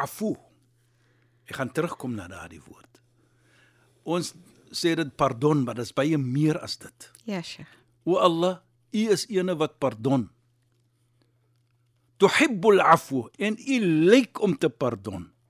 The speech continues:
Speaker 1: U lyk om afwa te gee. Fa'fu anni. So pardon vir my. Gif-, gee vir my afwa.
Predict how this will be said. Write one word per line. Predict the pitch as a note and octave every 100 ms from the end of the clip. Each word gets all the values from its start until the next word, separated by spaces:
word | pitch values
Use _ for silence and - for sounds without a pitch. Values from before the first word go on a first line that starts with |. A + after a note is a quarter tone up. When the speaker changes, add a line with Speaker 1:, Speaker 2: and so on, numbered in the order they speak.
| _ _ _ _ _ _ _ _
Speaker 1:
U | B3 B3+ F#3 D#3+ -
lyk | D3 C3 F3 C4+ - G#3
om | E3+ D3 _
afwa | D#3+ F#3 - E3+
te | - C3
gee. | - D#3 B2 _ _ _ _ _ _ _ _ _
Fa'fu | - - - - - B2
anni. | - F#2+ F2+ - _ _ _ _ _ _ _ _
So | - B2+
pardon | - G2+ G2 F#2+ C#3 C#3 G#2+ -
vir | - F#2+
my. | - F2+ - _ _ _ _ _ _ _ _ _
Gif-, | - - - - -
gee | - G3+
vir | F3
my | C#3 C3 -
afwa. | - - - -